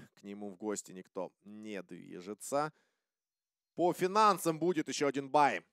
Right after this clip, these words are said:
для команды Астралис. Пока еще ничего катастрофического не произошло.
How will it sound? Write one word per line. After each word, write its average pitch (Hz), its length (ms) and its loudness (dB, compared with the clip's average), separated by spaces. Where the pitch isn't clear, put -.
для 95 240 -4
команды 104 340 -4
Астралис. 143 480 2
Пока 104 300 -4
еще 95 240 -8
ничего 110 400 -4
катастрофического 127 1300 -2
не 127 220 -4
произошло. 143 720 0